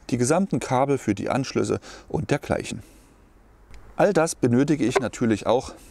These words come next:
für meine weitere Rasenbewässerungsanlage, dann eben in einem neuen Bereich. Hier ein kurzer Blick, so schaut das Ganze dann aus.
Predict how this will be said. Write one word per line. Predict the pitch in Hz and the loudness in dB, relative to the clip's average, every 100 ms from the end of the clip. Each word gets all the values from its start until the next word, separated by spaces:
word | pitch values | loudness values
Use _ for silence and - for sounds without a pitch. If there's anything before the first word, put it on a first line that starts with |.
| - - | -20 -10
für | - 117 | 0 2
meine | 104 95 85 - - - - - - - - - - | 2 0 -4 -8 -16 -10 -10 -8 -10 -8 -8 -6 -2
weitere | - 160 180 131 | 2 4 2 2
Rasenbewässerungsanlage, | 123 135 139 120 113 123 127 113 117 - 107 107 104 107 104 - - - - | 2 0 0 0 0 0 2 0 2 0 2 4 2 2 -2 -4 -14 -14 -2
dann | 110 104 | 0 2
eben | 110 95 | 0 0
in | 90 92 | 0 0
einem | 82 87 | 2 2
neuen | 117 151 - - | 4 2 -2 -6
Bereich. | 127 110 113 - - - - - | -2 2 0 -2 -10 -18 -20 -2
Hier | 151 151 139 - - - | 2 2 0 -10 -20 -2
ein | 110 | -2
kurzer | - 117 - 98 | 2 0 0 0
Blick, | 123 131 | 0 0
so | - 110 | 0 0
schaut | - 104 104 | 2 0 0
das | 101 | -2
Ganze | 98 101 98 | -2 0 0
dann | 76 76 | -2 0
aus. | 135 151 - | 0 2 -2